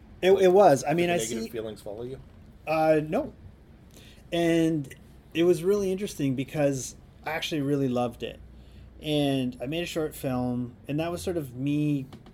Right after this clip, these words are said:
Speaker 1: testing that, 'cause I've always loved
Speaker 2: Oh, yeah,
Speaker 1: movies.
Speaker 2: Latchkey's
Speaker 1: Latchkey's
Speaker 2: Lament.
Speaker 1: Lament,
Speaker 2: Yeah.
Speaker 1: yeah. And so that was me testing the waters. It's like, okay, can I tell, can I, can I tell a story visually, like,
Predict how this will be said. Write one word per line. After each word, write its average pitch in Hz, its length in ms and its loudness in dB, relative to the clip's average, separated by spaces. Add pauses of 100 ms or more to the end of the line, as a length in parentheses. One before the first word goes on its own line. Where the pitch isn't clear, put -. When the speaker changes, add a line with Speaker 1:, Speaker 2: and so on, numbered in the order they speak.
(680)
Speaker 1:
testing 156 460 -6
that, 131 140 -6
'cause - 100 -12
I've 131 140 -2
always 147 260 -2
loved 117 200 -4
Speaker 2:
Oh, 120 40 -8
yeah, 110 60 -8
Speaker 1:
movies. 101 120 -8
Speaker 2:
Latchkey's 113 720 -10
Speaker 1:
Latchkey's 131 420 -4
Speaker 2:
Lament. 135 460 -4
Speaker 1:
Lament, 101 140 -12
Speaker 2:
Yeah. 117 400 -10
Speaker 1:
yeah. 139 80 -10
And 131 120 -6
so 131 480 -4 (420)
that 165 180 -4
was 175 180 -4
me 151 460 0 (140)
testing 135 340 -8
the 127 80 -4
waters. 110 340 -4
It's 107 140 -16
like, 120 120 -12
okay, 120 540 -8 (260)
can 190 160 -2
I 202 60 -2
tell, 196 340 -2 (160)
can 170 200 -10
I, 180 80 -10 (100)
can 160 140 -10
I 180 80 -6
tell 180 200 -4
a 160 60 -4
story 143 300 -2
visually, 120 480 -4
like, 110 200 -4